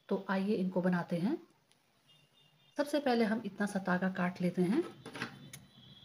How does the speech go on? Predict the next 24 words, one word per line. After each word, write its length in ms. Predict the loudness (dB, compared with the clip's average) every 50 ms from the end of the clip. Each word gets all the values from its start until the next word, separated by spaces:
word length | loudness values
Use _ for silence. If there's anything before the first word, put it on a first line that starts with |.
| 0 0 0 0 0 -14 -16 -18 -18 -20 -20 -20 -6 -6 -6 -6 0 0 0 0 0 -2 -10 -6 -6
इस 120 | -4 -4 -4 0 4
धागे 280 | 4 4 4 4 0
को 180 | 0 0 0 2
देखिए 460 | 2 0 -2 0 0 2 2 2 0 -6 -16 -20 -20 -20 -16 -10 -6 0
बीचों 320 | 0 0 2 4 4 6 6
बीच 180 | 6 4 4 2
से 240 | 0 -2 -2 -2 -2 -4 -14 -20 -20 -20 _ -20 -20 -20 -20 -20 -20 -20 -12 -10
इस 160 | -10 -10 -4 0
तरह 140 | 2 2 2
से 140 | 2 4 4
लेते 340 | 6 6 6 6 6 4
हुए 220 | 6 6 4 4 2 0 -8 -18 -20 -20 -20 -20 -20 _ _ 0
और 360 | 2 4 4 4 4 2 -2 -4
दो 160 | 6 6 6
उंगलियों 420 | 8 8 6 4 6 6 6 6 6
के 120 | 4 4
बीच 220 | 4 4 2 2 -2
में 80 | -4
इस 140 | -4 -6 0 2
तरह 100 | 2 2
से 120 | 4 2
डाल 220 | 2 2 2 2 0
देते 200 | -2 -4 -4 -8
हैं, 220 | -12 -12 -14 -18